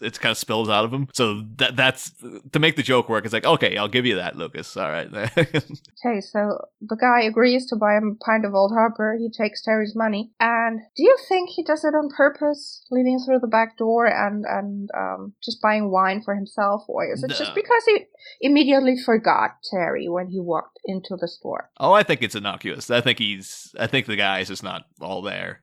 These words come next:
Speaker 1: and he, as soon as he walked in, he probably had full intention to do this for Terry. And then as soon as he saw the bottles of wine that he wanted, he's like, "Oh, yeah, that." And then he's like, "Okay." <laughs> He just goes
Speaker 2: Yeah.
Speaker 1: out about his business then.
Speaker 2: And he just leaves through the other side because he always does that.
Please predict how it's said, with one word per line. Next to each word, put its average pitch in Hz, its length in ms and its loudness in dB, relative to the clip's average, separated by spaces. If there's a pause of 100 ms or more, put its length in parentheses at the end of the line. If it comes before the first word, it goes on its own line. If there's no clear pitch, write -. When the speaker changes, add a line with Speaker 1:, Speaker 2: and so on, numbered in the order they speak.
Speaker 1:
and 98 260 -14
he, 101 380 -10 (280)
as 123 260 -4
soon 151 160 6
as - 80 2
he 127 60 4
walked 104 320 0
in, 98 160 0
he 127 100 0
probably 147 300 4
had 120 200 0
full 185 280 0
intention 117 560 -2
to 110 60 -10
do 107 220 -2
this 82 140 -8
for 101 140 -12
Terry. 92 420 -4
And 98 100 -10
then 98 320 -8
as - 80 -8
soon 120 120 -2
as 107 80 -4
he 110 80 0
saw 101 440 0 (160)
the 110 200 -6
bottles 101 280 2
of 104 60 -6
wine 98 240 0
that 98 140 -8
he 95 80 -2
wanted, 101 340 0
he's 104 200 -8
like, 101 140 -2
"Oh, 247 180 4
yeah, 214 160 6
that." 151 260 2
And 107 160 -6
then 107 160 -2
he's 101 160 -8
like, 101 120 -6
"Okay." 208 440 0
<laughs> 139 160 0
He 131 240 0
just 120 160 -4
goes 120 160 4
Speaker 2:
Yeah. 117 100 4
Speaker 1:
out 120 60 4
about 113 180 4
his 107 80 0
business 113 300 0
then. - 140 -4 (260)
Speaker 2:
And 269 120 0
he 302 120 0
just 269 260 -6
leaves 262 240 -2
through 247 120 6
the 233 100 6
other 214 180 2
side 202 300 -2
because 208 240 -4
he 214 80 4
always 180 260 4
does - 200 -10
that. - 240 -4